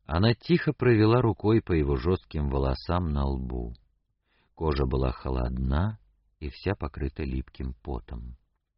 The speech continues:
От этого прикосновения Рыбников задрожал,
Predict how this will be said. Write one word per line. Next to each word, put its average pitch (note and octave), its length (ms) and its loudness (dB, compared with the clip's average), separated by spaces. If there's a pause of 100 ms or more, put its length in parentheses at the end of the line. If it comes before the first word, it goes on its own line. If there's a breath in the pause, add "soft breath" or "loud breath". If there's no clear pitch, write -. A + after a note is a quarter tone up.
(640)
От D#2+ 180 -4
этого E2+ 280 2
прикосновения D#2+ 920 2
Рыбников D2+ 540 2
задрожал, D2 760 2